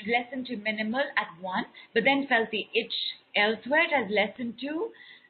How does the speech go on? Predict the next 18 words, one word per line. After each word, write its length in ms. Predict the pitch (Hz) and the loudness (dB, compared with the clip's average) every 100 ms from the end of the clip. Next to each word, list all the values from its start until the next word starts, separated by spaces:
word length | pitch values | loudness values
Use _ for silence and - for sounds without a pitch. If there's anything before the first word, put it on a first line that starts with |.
| _ _ - | _ _ -14
psoriasis 920 | - 254 240 226 226 226 254 - 311 - 196 | -4 0 2 2 2 2 0 -4 -6 -6 0
rash. 340 | 226 277 233 - - | 4 4 2 -2 -2
S 120 | 240 240 | -4 0
U 100 | 277 | -2
D 180 | 247 233 | 0 -2
six 180 | 330 330 | -4 -4
became 340 | 254 254 247 - | -6 -2 -2 0
irritated 720 | 262 320 294 262 262 311 320 _ _ _ _ - | 0 2 2 2 2 0 -2 _ _ _ _ 0
talking 360 | 240 240 262 | 0 0 -2
with 140 | 240 196 | -2 -2
this 160 | 214 - | -6 0
set. 220 | 269 339 - | 0 0 0
Ease 260 | 294 269 | 0 2
with 140 | 269 277 | 0 0
finger 200 | 277 302 | 2 2
pressure 340 | 294 277 330 349 | 4 2 2 0
to 80 | 349 392 | 2 4
two." 160 | 415 | 4